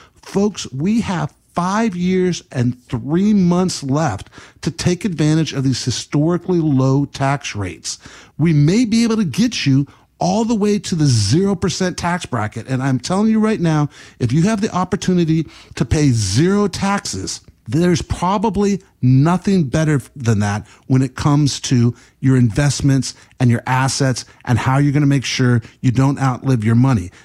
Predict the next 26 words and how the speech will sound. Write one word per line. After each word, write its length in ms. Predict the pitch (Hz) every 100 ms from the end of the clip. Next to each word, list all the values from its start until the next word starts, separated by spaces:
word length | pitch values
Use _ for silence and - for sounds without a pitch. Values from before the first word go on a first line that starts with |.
| _
Think 180 | - 196
about 240 | 214 220 220
that 120 | 196
for 80 | 165
just 240 | 135 151
a 40 | 165
minute. 240 | 123 95 - -
If 140 | 135 107
you're 160 | 170
not 220 | 247 247
paying 260 | - 214 208
any 200 | 165 185
taxes, 540 | 208 - 175 170 107 98
if 140 | 110
we've 200 | 127 120
gotten 300 | 107 175 196
you 80 | 220
down 320 | 175 170 160 - -
to 80 | -
the 80 | 120
least 460 | 120 135 196 240 -
amount 320 | 208 196 196
of 80 | 180
taxes 440 | 170 156 - 123
legally 380 | 117 165 196 202
possible, 640 | - 170 170 - 90 95